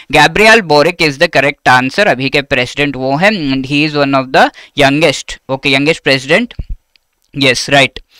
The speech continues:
ओके। तो ये, अ, जो है सही जवाब है, बी is absolutely correct। Question fifteen आपके सामने, recently the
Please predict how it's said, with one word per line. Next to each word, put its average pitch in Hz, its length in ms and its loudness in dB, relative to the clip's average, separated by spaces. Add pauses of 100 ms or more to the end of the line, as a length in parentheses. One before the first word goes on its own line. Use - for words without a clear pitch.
(200)
ओके। 254 260 0 (300)
तो 170 80 0
ये, 160 420 2
अ, 139 340 4
जो 131 160 -2
है 180 100 0
सही 165 260 -2
जवाब 135 320 2
है, 196 60 0
बी 143 260 -2
is 165 60 -4
absolutely 127 500 -4
correct। 113 320 -6
Question 233 280 -4
fifteen 254 380 -2
आपके 233 260 2
सामने, 226 400 0
recently 196 440 -4
the 180 140 0